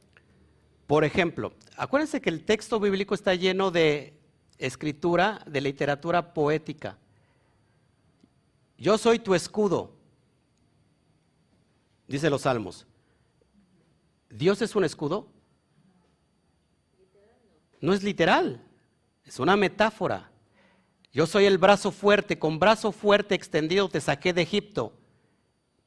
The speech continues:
¿Vieron los egipcios un brazote que bajó y los jaló? Es un, es un sentido figurado. David Melech, el rey David decía, "¿A dónde me iré de tu espíritu?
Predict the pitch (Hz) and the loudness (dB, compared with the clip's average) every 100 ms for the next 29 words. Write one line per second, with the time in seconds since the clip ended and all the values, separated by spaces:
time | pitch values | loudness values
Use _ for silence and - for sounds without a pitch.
0 | _ _ _ - 151 190 175 139 - 165 | _ _ _ -2 2 4 4 2 -2 -4
1 | 175 160 175 165 147 135 151 - - 131 | -4 -6 -6 -2 -2 0 -4 -4 -4 -2
2 | 117 139 151 175 _ _ _ _ _ - | -2 -4 -6 -8 _ _ _ _ _ -12
3 | 123 120 - 120 123 196 - _ _ _ | -8 -4 0 0 0 -2 -6 _ _ _
4 | _ _ _ _ - 76 - 151 160 - | _ _ _ _ -20 -14 -6 -6 -6 -8
5 | 143 190 175 151 139 147 180 160 - 143 | -6 -6 -4 -6 -4 -4 -4 -6 -8 -6
6 | 139 135 143 139 113 98 _ _ _ _ | -4 -2 -2 -2 -6 -10 _ _ _ _
7 | _ _ _ _ _ _ _ _ _ _ | _ _ _ _ _ _ _ _ _ _
8 | _ _ _ 113 147 139 202 285 - - | _ _ _ 2 2 4 2 2 -2 -12
9 | 151 202 247 202 233 - - 135 160 196 | 0 2 4 4 2 -2 -6 -2 0 2
10 | 190 190 170 180 175 165 185 185 175 156 | 4 2 0 2 2 2 2 0 2 2
11 | 160 175 170 151 - - 185 165 98 | 4 2 2 -4 -2 0 0 -2 -10